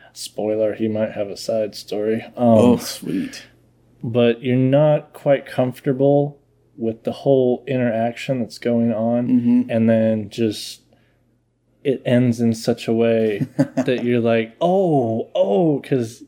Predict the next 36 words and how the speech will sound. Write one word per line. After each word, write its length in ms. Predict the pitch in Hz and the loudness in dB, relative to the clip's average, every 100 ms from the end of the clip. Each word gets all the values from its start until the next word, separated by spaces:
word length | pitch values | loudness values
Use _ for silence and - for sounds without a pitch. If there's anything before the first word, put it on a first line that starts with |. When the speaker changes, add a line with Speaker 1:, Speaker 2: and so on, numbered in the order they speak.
| _ | _
Speaker 1:
you 120 | - 196 | -2 0
don't 180 | 208 147 | 2 2
know 160 | 120 | 2
if 120 | 110 | 0
this 200 | - 104 | -6 -12
guy's 240 | - 101 107 | -6 -6 -6
good, 420 | - 131 131 123 | -2 2 2 0
this 160 | 113 - | -6 -10
guy's 200 | - 107 | -4 0
Speaker 2:
Yeah. 160 | 131 | 2
Speaker 1:
bad. 400 | 123 127 123 120 - - | 2 2 0 -2 -4 -4
Speaker 2:
Yeah. 200 | 101 82 _ _ | -4 -6 _ _
Speaker 1:
You 160 | - 131 | -4 -2
do 140 | 131 | 2
know 140 | 131 123 | 4 4
he's 160 | 110 | 2
trying 240 | - 123 110 | 0 0 0
to 60 | |
shoot 380 | 95 - 151 151 | -4 -4 2 4
him. 400 | 139 139 135 131 - _ _ _ _ _ _ | 4 2 0 -6 -14 _ _ _ _ _ _
And 200 | 123 120 | 2 4
then 300 | 120 117 110 | 6 4 2
just, 420 | 110 107 - - _ _ _ | -2 -8 -10 -14 _ _ _
yeah, 240 | 139 127 | 0 2
the 120 | 117 117 | 2 -2
scene 340 | - 151 147 | 0 2 2
after 760 | 98 131 143 - 123 117 104 | 2 0 -2 -2 2 2 2
the, 280 | 87 113 107 - 170 | 0 0 0 -2 0
ooh, 380 | 156 139 131 - - | 2 2 0 -6 -4
I 80 | 120 | 0
was 160 | 113 | 0
like, 300 | 110 113 113 _ - 156 _ _ | 0 -2 -4 _ -20 -20 _ _
"Can 240 | - - 120 | -8 -2 0
I 80 | 113 | 0
draw 340 | 107 113 113 | 2 2 2
this?" 180 | 113 110 | 0 -4